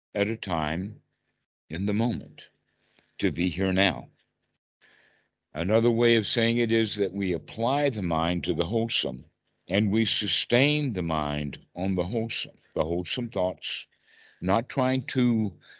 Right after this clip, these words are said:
stop the thoughts or to do nothing, but rather to guide the thoughts into a state of satisfaction. So we talk to ourselves about being satisfied.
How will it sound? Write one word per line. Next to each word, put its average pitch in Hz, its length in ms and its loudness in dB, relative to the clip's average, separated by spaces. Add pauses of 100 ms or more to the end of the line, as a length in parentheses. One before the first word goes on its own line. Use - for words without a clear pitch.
stop - 560 0
the 104 100 2
thoughts 73 440 -2
or 98 80 2
to 101 180 -4
do 101 220 0
nothing, 87 680 2 (520)
but 104 160 4
rather 107 440 4
to 101 200 -4
guide 110 580 4
the 92 100 -4
thoughts 78 480 -6 (640)
into 110 600 2
a 104 120 4
state 110 640 2
of 98 300 2
satisfaction. 85 1120 -6 (1600)
So 104 120 4
we 98 180 2
talk 139 360 -4
to 95 160 -2
ourselves 85 540 -2
about 85 400 0
being 85 260 -2
satisfied. 95 1040 -4